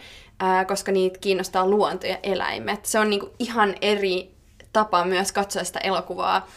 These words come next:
Kiinnostaako sua se, miten se on rakennettu teoksena, vai kiinnostaako sua vaikka se aihe, mitä se käsittelee?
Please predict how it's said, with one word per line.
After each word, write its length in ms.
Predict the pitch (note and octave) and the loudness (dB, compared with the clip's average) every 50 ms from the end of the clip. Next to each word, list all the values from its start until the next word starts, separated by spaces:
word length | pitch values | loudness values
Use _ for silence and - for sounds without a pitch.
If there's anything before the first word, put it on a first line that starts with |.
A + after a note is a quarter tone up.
| - - - | -20 -20 -8
Kiinnostaako 480 | - G#3 G3 F#3 F#3+ F#3+ - F#3+ F#3 - | -2 0 2 2 0 0 -2 -4 -4 -2
sua 160 | - G3 F#3 | -2 -4 -2
se, 140 | F#3+ G#3 F#3+ | 0 0 0
miten 300 | F#3+ F#3 F3+ F3+ F3 F#3 | 0 0 0 -2 -2 -2
se 80 | - F#3 | -4 -4
on 120 | F3+ F#3+ | -2 0
rakennettu 800 | A3+ B3+ B3 - G3 F#3+ F#3 F#3 F#3 - - - - F3+ F3 - - - - _ _ | 0 0 2 0 0 0 0 -2 -4 -8 -8 -6 -4 -4 -4 -6 -10 -20 -20 _ _
teoksena, 600 | - G#3 G3 F#3 F#3+ F#3 - - F3+ F3+ F3+ F#3 F3+ - - - - - - | 0 4 4 4 2 0 -4 -6 -4 -4 -4 -4 -6 -8 -16 -20 -12 -4 -2
vai 120 | F3+ F#3 | -2 0
kiinnostaako 580 | F#3 G#3 G3+ F#3+ F3+ F#3 - - G3+ F#3+ - - | 2 2 2 2 2 0 -4 -4 -6 -6 -4 -4
sua 160 | - F3+ F3+ | -4 -2 -2
vaikka 240 | F#3 F#3 F#3 - F#3 | -4 -4 -6 -6 -8
se 160 | - F#3+ - | -8 -6 -2
aihe, 360 | - G#3 G3 E3+ - F3+ F#3 - | 2 2 2 2 0 -4 -10 -10
mitä 220 | - G3+ F#3 F#3 F#3+ | -12 -10 -10 -10 -10
se 80 | G3 | -8
käsittelee? 840 | - - F#3+ F#3 - G3+ - - - - - - G1+ - A3 A3+ G#3+ | -4 -4 -2 -2 -4 -6 -8 -12 -14 -12 -10 -6 -4 -4 -2 -4 -4